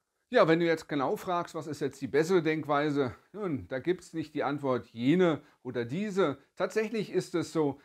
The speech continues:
dass zunächst mal in neuen Gebieten Pioniere gesucht werden, die in der Lage sind, neue Prozesse, neue Aufgaben, neue Unternehmen, neue Vorhaben tatsächlich zu entdecken, indem Ziele gesetzt werden, die Ausgangssituation definiert wird an Ressourcen,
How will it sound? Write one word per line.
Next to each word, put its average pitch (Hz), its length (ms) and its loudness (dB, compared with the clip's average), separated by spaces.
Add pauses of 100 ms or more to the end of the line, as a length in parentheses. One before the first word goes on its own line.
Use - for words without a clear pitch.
(160)
dass 143 280 -4
zunächst 180 600 -2
mal 165 340 0 (180)
in 123 180 -4
neuen 196 380 2
Gebieten 185 640 0
Pioniere 214 580 2
gesucht 170 440 -2
werden, 147 280 0 (240)
die 175 80 -4
in 170 60 -4
der 139 100 0
Lage 156 480 2
sind, 147 400 -2 (220)
neue 143 340 2
Prozesse, 147 540 -2
neue 165 360 0
Aufgaben, 175 520 0
neue 180 300 0
Unternehmen, 165 920 2
neue 127 300 0
Vorhaben 156 640 0
tatsächlich 156 720 -4
zu 156 120 -8
entdecken, 170 580 -4 (200)
indem 147 280 0
Ziele 233 340 -2
gesetzt 165 440 0
werden, 143 300 -2 (300)
die 127 160 0
Ausgangssituation 156 1080 0
definiert 127 480 -4
wird 131 120 -8
an 101 120 -8
Ressourcen, 139 680 -6